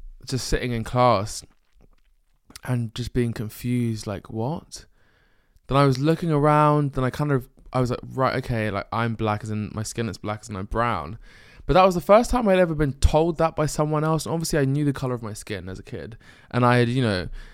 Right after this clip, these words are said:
looked in mirrors before and understood that my parents were different colours to my friends' parents and whatever. But I never really understood that it was, like, a term that could be used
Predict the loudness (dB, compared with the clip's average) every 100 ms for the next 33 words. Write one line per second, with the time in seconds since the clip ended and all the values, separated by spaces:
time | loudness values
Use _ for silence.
0 | -12 -6 -4 -4 -2 0 0 -2 -8 -6
1 | -2 -2 -2 -6 -6 -8 -8 -6 -4 -2
2 | -2 -4 -8 -14 -12 -8 -8 -8 -8 -8
3 | -8 -4 -2 -2 -2 0 0 0 -2 0
4 | 2 2 0 -2 -6 -20 -20 -20 -20 -4
5 | 6 6 6 4 4 4 4 6 6 6
6 | 4 2 2 0 2 0 0 -2 -2 0
7 | 0 -2 -6 0 2 4 4 0 -2 -4
8 | -2 -2 -2 0 0 0 -4 -12